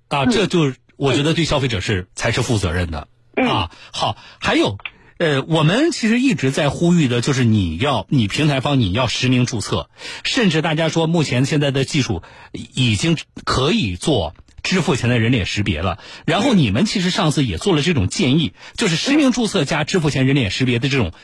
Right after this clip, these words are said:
Speaker 1: 双认证系统，啊，
Speaker 2: 嗯。
Speaker 1: 那这个事儿呢，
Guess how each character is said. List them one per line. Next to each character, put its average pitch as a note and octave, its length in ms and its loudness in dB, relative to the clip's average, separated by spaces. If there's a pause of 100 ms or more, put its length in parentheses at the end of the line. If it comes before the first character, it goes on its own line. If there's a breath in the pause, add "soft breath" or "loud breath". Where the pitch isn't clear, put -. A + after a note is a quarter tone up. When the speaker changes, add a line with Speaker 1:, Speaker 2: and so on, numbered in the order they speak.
(120)
Speaker 1:
双 G#3+ 320 2
认 D#3 160 4
证 B2+ 140 0
系 B2 160 -2
统， E2+ 220 -8 (380 soft breath)
啊， C3+ 220 0
Speaker 2:
嗯。 G#3 180 0 (160 soft breath)
Speaker 1:
那 F#3 280 0 (400)
这 A#3+ 160 0
个 E3+ 140 0
事 G#3 140 0
儿 D3+ 80 4
呢， A#2 240 2